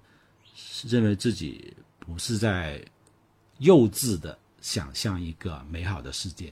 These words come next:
实践者是认为自己是一手一脚在脚下的土地，在现在这个世界上确确实实的要创造一个理想社会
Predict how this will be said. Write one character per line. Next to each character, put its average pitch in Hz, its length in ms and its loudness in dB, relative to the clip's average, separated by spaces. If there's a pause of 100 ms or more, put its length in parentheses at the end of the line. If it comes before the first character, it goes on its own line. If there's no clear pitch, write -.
(100)
实 - 200 -2
践 151 220 6
者 95 160 2
是 98 320 -4 (600)
认 123 220 6
为 101 180 4
自 123 180 2
己 95 140 -2
是 92 200 -4 (100)
一 151 100 6
手 95 280 2
一 117 180 -2
脚 - 360 -6 (560)
在 123 220 4
脚 78 280 -4
下 107 160 -2
的 101 140 0
土 73 300 -10
地， 92 280 -2 (500)
在 113 200 2
现 127 380 4
在 113 180 2
这 101 80 0
个 101 80 0
世 - 240 0
界 98 240 0
上 76 320 -8 (560)
确 165 260 2
确 147 220 4
实 90 240 -2
实 80 380 -4
的 85 200 -10 (760)
要 110 220 0
创 127 280 2
造 101 160 2
一 92 80 0
个 92 100 -2
理 85 140 -2
想 85 220 -6
社 87 180 -6
会 78 240 -10